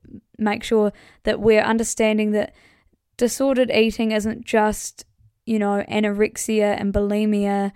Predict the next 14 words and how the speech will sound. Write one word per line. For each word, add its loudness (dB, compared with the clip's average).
or -2
binge 0
eating. -2
It -10
manifests -2
itself -2
in -4
so -2
many 0
ways. 0
We 2
need 2
to -2
just 0